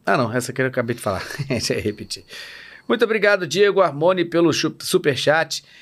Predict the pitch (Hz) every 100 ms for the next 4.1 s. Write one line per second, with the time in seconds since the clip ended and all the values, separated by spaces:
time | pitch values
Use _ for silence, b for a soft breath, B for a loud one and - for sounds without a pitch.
0 | b - 135 139 135 131 120 120 185 160
1 | 123 156 185 156 139 131 123 131 123 -
2 | 143 156 123 - 123 120 113 - - 127
3 | 147 120 110 - 156 160 - - 151 165
4 | 98